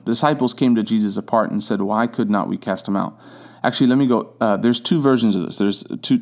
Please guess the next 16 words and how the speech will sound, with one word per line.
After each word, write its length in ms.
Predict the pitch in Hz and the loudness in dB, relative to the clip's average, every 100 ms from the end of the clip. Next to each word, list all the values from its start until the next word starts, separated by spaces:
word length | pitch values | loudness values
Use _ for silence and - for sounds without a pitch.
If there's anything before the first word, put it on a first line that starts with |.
| - | -2
two 160 | - 127 | -2 0
versions 300 | 117 104 98 | 2 2 0
of 80 | 95 | -2
the 40 | |
story, 320 | - 104 95 | -2 -2 0
and 120 | 92 98 | 0 -2
they 80 | |
both 300 | 98 107 110 | 0 0 0
tell 180 | - 98 | -2 -4
part 260 | - 101 98 | 0 0 0
of 80 | - | -2
it. 160 | - - - - - | -8 -14 -20 -20 -8
Jesus 460 | 120 139 147 131 - | 0 2 4 2 2
came 260 | 127 131 | 2 4
to 80 | 117 | 4
him, 300 | 107 95 - | 2 0 -2